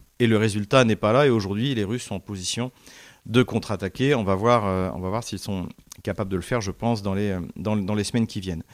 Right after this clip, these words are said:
Donc, cela dit, je n'ai pas vu, euh, arriver cette contre-offensive et,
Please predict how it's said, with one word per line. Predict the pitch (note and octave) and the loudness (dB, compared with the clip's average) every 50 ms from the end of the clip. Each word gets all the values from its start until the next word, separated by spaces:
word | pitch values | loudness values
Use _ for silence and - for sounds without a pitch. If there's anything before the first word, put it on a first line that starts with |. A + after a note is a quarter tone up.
| - - - - - - - | -20 -20 -20 -20 -20 -4 2
Donc, | A2+ C3 C3 - - | 4 4 4 2 0
cela | - - C#3+ C3 B2 | 2 6 8 8 8
dit, | B2 D3 D#3+ | 8 6 4
je | B2 C3 C3+ | 6 6 6
n'ai | C3 B2+ | 6 6
pas | A2+ - B2+ A#2+ | 6 4 2 2
vu, | A2 A2+ B2 B2+ A#2+ | 2 0 -2 0 0
euh, | A2 G#2 - | 2 2 2
arriver | - A2 A2 A#2+ A2+ G#2+ A2 A2+ A2 G#2 | 2 2 2 2 2 2 2 0 0 -2
cette | - - A#2 G2 - - G2+ | -2 -6 -6 -6 -6 -6 -8
contre-offensive | F#2+ - A2 G#2 - - G#2 F#2 - G#2 F#2+ - - D3 D#3 C#3+ A#2+ | -6 -6 -6 -8 -6 -6 -8 -8 -6 -6 -8 -6 -6 -6 -4 -2 2
et, | A#2 A#2 A#2+ A#2+ | 2 2 2 2